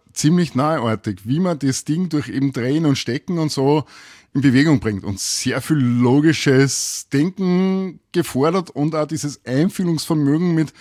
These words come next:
was glaube ich denn, was der andere noch hat, machen kann und ihm das vorbereite. Und umgekehrt dieses Verständnis, was hat denn der Spieler vor mir gemacht, was will er denn von mir?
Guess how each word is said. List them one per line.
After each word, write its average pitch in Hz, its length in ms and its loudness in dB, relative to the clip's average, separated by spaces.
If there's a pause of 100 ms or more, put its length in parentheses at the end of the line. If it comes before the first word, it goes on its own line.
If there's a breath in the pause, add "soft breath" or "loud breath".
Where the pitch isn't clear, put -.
(460 loud breath)
was 117 220 0
glaube 120 240 0
ich 156 60 2
denn, 147 100 4
was 143 140 0
der 117 100 0
andere 147 260 0
noch 131 140 2
hat, 147 260 0
machen 127 400 0
kann 123 300 -2
und 131 180 -6
ihm 131 140 0
das 135 100 -4
vorbereite. 127 720 -4
Und 143 200 -6
umgekehrt 175 540 -4
dieses 147 240 -10
Verständnis, 202 720 -2
was 135 120 0
hat 196 180 -4
denn 185 80 -4
der 175 80 -2
Spieler 196 260 -2
vor 202 240 2
mir 190 160 2
gemacht, - 380 0
was 165 240 -8
will 214 180 -2
er - 80 2
denn 127 220 2
von 110 200 0
mir? 104 160 -2